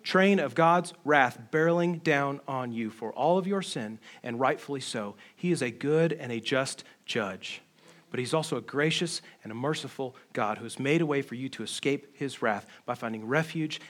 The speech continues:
in his son, Jesus Christ. Brothers and sisters, those of us who know Christ, are walking in Christ, who have seen the evidence and done the right thing, we have fled the oncoming train to take refuge in Jesus.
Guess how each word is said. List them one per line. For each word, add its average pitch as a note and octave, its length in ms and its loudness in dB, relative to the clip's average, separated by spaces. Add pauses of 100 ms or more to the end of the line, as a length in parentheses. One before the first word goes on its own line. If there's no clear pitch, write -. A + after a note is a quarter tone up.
in A#2+ 80 -8
his B2+ 160 -6
son, A#2 340 -2 (180)
Jesus A2 360 -8
Christ. - 500 -14 (680)
Brothers D#3 240 2
and D#3 80 0
sisters, C#3+ 380 -4
those D3+ 240 0
of C3 120 -6 (200)
us D#3+ 300 6 (120)
who D#3 160 2
know C#3+ 320 6
Christ, F3 380 4
are G#2+ 80 -2
walking D#3 460 4
in D#3+ 100 2
Christ, E3 280 4 (140)
who - 80 -2
have A#2 80 -4
seen F3+ 260 6
the E3+ 140 8
evidence E3+ 340 6
and C3 220 -2
done E3 160 10
the E3 80 6
right E3 240 8
thing, F3 380 4 (120)
we D#3 80 6
have C#3 120 4
fled F#3 480 8
the F#3 100 8
oncoming F3+ 480 6
train F3+ 240 4
to E3 60 2
take E3+ 240 2
refuge F3 500 4
in D3 240 -2
Jesus. F#3 580 2